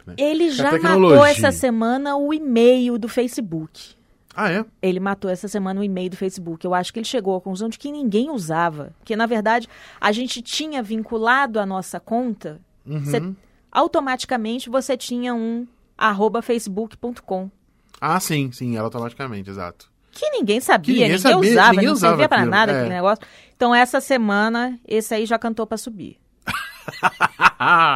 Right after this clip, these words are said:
Speaker 1: Pois é, agora, mais do que isso, acho que não, né? Agora,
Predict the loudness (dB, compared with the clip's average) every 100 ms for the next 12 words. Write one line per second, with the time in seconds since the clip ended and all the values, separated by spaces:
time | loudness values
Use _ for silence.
0 | 0 -6 -16 -20 -18 -16 -12 -12 -6 -2
1 | -2 2 4 4 2 2 4 6 4 2
2 | 2 2 2 0 0 2 0 -2 -2 -4
3 | -2 -2 0 0 -2 2 2